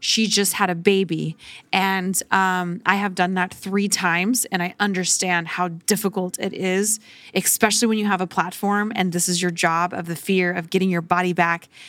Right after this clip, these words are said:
how you even do that. How do you work from home and take care of a newborn? There's so many new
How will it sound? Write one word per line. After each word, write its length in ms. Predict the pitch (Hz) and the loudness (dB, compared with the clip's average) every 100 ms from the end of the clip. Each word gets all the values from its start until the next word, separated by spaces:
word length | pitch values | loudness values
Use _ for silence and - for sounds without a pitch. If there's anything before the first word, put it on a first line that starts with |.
| - - | -20 -8
how 220 | - 202 | 0 2
you 180 | 202 202 | 2 2
even 300 | 202 185 180 | 2 2 0
do 180 | 160 208 | 2 4
that. 240 | 208 170 160 | 4 2 2
How 200 | 185 190 | 2 4
do 80 | |
you 160 | 208 202 | 2 0
work 220 | 196 180 | 0 -2
from 140 | - 165 | -4 -2
home 380 | 185 202 196 185 | 0 2 0 0
and 200 | 185 175 | -2 0
take 200 | 190 185 | -2 0
care 180 | 185 185 | 0 0
of 80 | |
a 60 | 180 | 0
newborn? 480 | 180 202 185 180 175 | 0 0 2 0 -2
There's 180 | 180 - | -2 -2
so 220 | 185 180 | 0 0
many 180 | 196 196 | 0 0
new 320 | 185 180 | 0 0